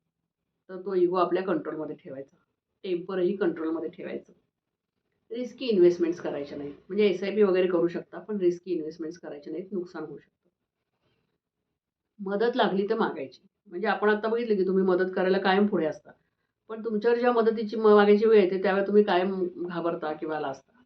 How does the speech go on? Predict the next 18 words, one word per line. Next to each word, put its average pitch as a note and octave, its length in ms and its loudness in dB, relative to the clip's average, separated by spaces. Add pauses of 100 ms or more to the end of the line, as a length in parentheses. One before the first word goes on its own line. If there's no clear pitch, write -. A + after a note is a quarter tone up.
तर G#3+ 60 -10
असं G#3 280 -2
न A#3 80 0
करता, F#3+ 320 0
आपल्याला F3 340 0
जर G3+ 140 -2
मदत F#3 240 0
हवी F3 220 2
असेल, F3 220 2
कारण F#3+ 140 -2
आपण G#3+ 200 -2
माणूस A#3+ 300 2
आहोत, F#3 140 2
प्रत्येकाला F#3+ 420 -4
मदतीची G3 400 -2
गरज F#3+ 200 -2
लागू E3+ 220 -2
शकते, - 300 -16